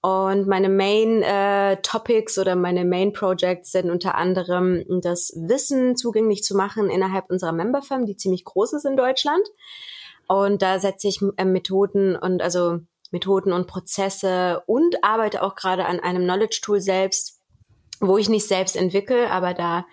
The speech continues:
äh, sozusagen als Business Analyst immer, ähm, im, im Underground tätig war und da auch schon, äh, testweise den, ähm, jetzt fällt mir das Wort, äh, das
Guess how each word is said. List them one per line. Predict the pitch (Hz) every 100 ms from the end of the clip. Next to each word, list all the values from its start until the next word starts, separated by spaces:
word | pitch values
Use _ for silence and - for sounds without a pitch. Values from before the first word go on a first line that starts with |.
| - - - _ -
äh, | 180 170 170
sozusagen | 185 185 175 180 175 165
als | 170 165 -
Business | 208 208 196
Analyst | - 185 185 185 185 - -
immer, | 185 180 180 -
ähm, | 170 170 170 151 _ _ _ _ _ - -
im, | - 190 196
im | - 190
Underground | - 208 208 190 190 185 196
tätig | 202 208 196 -
war | 185 180 185
und | 175 180
da | 160 -
auch | 180
schon, | - 175 170 175 - - - - - _
äh, | - 175 170 165 160
testweise | 214 208 - 190 185 185 185 185 180
den, | 180 170 170 170 165 165
ähm, | 165 175 175 175 175 175 175 _ _ _ _ _
jetzt | 170 -
fällt | 190
mir | 190 180
das | 175 -
Wort, | 180 214 233 - _ _ _ _ _ _ _ _
äh, | 196 196 196 190 190 190 190 196 _ _ _
das | 190 185